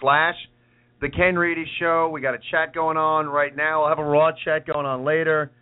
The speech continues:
Check that out. Twitter. Our Twitter handle is at the Ken Reedy Show. And our website, the Ken Reedy Show dot com. So you gotta make sure to check all those things out.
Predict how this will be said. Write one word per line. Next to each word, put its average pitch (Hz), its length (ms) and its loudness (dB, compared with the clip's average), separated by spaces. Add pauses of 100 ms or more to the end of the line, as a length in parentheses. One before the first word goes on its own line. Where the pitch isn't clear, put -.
(520)
Check 247 220 0
that 202 240 2
out. 175 380 2 (1000)
Twitter. 196 420 0 (500)
Our 143 100 -2
Twitter 175 320 -6
handle 170 360 -4
is 131 40 -16 (100)
at 170 280 0
the 170 80 -10
Ken 175 240 -4
Reedy 170 280 -4 (120)
Show. 165 460 4 (360)
And 175 220 -2
our 180 200 2
website, 151 920 0 (400)
the 151 80 -2 (180)
Ken 165 280 -4 (100)
Reedy 147 440 -8 (140)
Show 143 500 2 (400)
dot 143 380 4
com. 131 360 -4 (100)
So 127 60 -10
you 127 120 -6
gotta 143 340 0
make 139 200 -8
sure 131 140 -4
to - 140 -16
check 139 180 0 (120)
all 135 260 4
those 131 240 -2 (120)
things 127 340 -6
out. 120 340 0